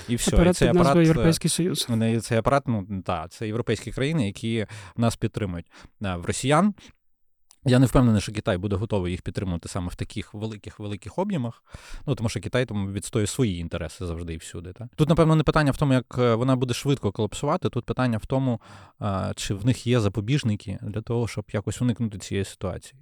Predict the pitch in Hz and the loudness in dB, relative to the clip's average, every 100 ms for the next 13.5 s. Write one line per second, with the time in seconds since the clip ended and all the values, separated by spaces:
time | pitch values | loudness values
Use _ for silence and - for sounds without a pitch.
0 | _ 131 131 185 254 151 135 147 127 139 | _ -4 4 6 6 4 4 2 2 2
1 | 131 - 107 - - 123 101 - 98 104 | 0 -2 -6 -8 -2 -2 -2 -8 -6 -4
2 | - 104 104 110 101 98 110 - 92 92 | -4 -6 -8 -4 -2 -2 -2 -4 -10 -12
3 | _ - - - - - _ 104 - 107 | _ -20 -20 -20 -20 -20 _ -6 0 0
4 | 104 123 107 104 - _ _ - 120 113 | 0 -2 -2 -2 -6 _ _ -12 -2 2
5 | 131 120 117 110 104 107 104 - 110 110 | 4 6 6 4 2 0 -2 0 0 0
6 | 107 117 110 101 110 127 - 240 127 - | 0 -2 -4 -4 -4 -4 -2 0 0 -2
7 | - 117 98 _ 113 101 107 98 113 - | -18 -16 -18 _ -2 0 0 0 0 2
8 | 117 101 - - - 107 - 113 110 - | 4 4 0 -10 -6 -6 -4 -2 -2 -2
9 | 95 95 104 92 92 - - - 113 - | -4 -2 -2 -2 -4 -8 -8 -2 -2 -2
10 | 101 - 104 120 101 95 95 101 - 87 | -6 -2 -2 0 0 -2 -2 -4 -4 -6
11 | 92 85 107 101 170 240 113 127 127 - | -6 -4 -4 -2 0 0 -2 -2 -4 -4
12 | - - 147 - 101 98 117 240 - 143 | -8 0 0 0 -4 -2 -2 -4 -4 -2
13 | 131 - 170 - 101 | -2 -2 -4 0 -2